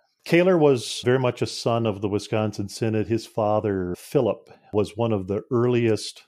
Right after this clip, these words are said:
pastors in the Wisconsin Synod. And while a lot of people give John Botting,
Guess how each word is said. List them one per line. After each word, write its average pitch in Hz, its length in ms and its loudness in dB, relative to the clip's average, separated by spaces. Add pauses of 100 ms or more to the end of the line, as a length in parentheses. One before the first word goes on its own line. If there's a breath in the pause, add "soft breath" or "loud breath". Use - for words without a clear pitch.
(160)
pastors 101 640 -2
in 113 180 -4
the 101 80 -2
Wisconsin 98 680 -6
Synod. 101 480 -6 (640)
And 104 380 -2 (120)
while 110 400 2
a 120 80 -2
lot 156 220 0
of 185 80 -20
people 120 320 -2
give 107 580 -2
John 104 360 -2
Botting, 107 720 0